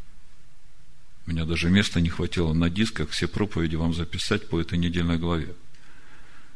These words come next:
которые у нас уже есть, которые мы разбирали. И практически все вопросы, которые поднимаются в этой главе, мы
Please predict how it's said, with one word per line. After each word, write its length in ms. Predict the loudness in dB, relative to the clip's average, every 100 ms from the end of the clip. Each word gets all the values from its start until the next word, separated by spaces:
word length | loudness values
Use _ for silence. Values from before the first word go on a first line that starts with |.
| -6
которые 360 | -4 0 4 4
у 60 | 4
нас 200 | 4 2
уже 200 | 0 4
есть, 200 | 4 2
которые 360 | -2 0 2
мы 100 | 2
разбирали. 560 | 2 0 0 0 -4 -6 -8 -8 -8 -8 -8 -8 -6 -6
И 80 |
практически 720 | -4 -2 0 0 0 0 -2 -2
все 340 | -2 0 4 6
вопросы, 480 | 4 2 2 2 -2
которые 460 | -4 0 2 2
поднимаются 640 | -2 0 2 4 4 2 0
в 40 |
этой 220 | 0 0
главе, 340 | 2 4 6 6
мы 300 | 4 2